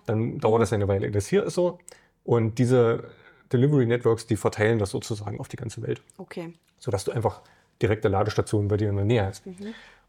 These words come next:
Speaker 1: Und die bieten aber auch noch mehr Services an, eben weil die wissen, wie viel Traffic, also wie viel Verkehr sozusagen im Internet passiert, äh, können die auch da Schutz dagegen bieten.
Speaker 2: Okay.
Speaker 1: Ja? Oder auch die großen Cloud-Anbieter, die haben das auch schon mit drinne sozusagen, ne? Die wissen ja auch, wir haben unsere Rechenzentren,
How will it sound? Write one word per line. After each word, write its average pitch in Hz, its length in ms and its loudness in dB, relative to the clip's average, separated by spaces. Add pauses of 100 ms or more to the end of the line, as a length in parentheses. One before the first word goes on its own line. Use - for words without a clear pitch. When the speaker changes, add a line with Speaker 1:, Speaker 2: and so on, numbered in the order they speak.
Speaker 1:
Und 120 180 4
die 151 60 6
bieten 160 240 4
aber 131 180 0
auch 123 40 2
noch 120 80 2
mehr 123 160 4
Services 110 440 2
an, 107 320 -4
eben 123 240 2
weil 127 140 4
die 143 300 0
wissen, 127 280 2
wie 147 100 2
viel 110 460 0 (100)
Traffic, 190 480 0
also 107 220 2
wie 113 60 2
viel 107 220 0
Verkehr 160 460 -2
sozusagen 139 440 -2
im 123 80 -4
Internet 139 300 -4
passiert, - 460 -6 (480)
äh, 113 200 2
können 131 260 2
die 131 140 2
auch 120 220 2
da 113 420 -2
Schutz - 380 -6
dagegen 104 360 -2
bieten. 104 260 -8 (260)
Speaker 2:
Okay. 220 320 -12
Speaker 1:
Ja? 139 100 -10 (240)
Oder 139 180 4
auch 127 100 2
die - 200 0 (100)
großen 123 380 0
Cloud-Anbieter, 101 580 0
die 98 140 -2
haben 123 120 -2
das 113 140 -6
auch - 120 -8
schon 104 200 -4
mit 98 120 -2 (120)
drinne 123 200 4
sozusagen, 98 540 -4
ne? 110 120 -2
Die 107 120 0
wissen 117 200 -2
ja 107 80 -6
auch, 117 220 -6
wir 110 100 -2
haben 117 180 -2
unsere 107 200 -2
Rechenzentren, 127 680 -4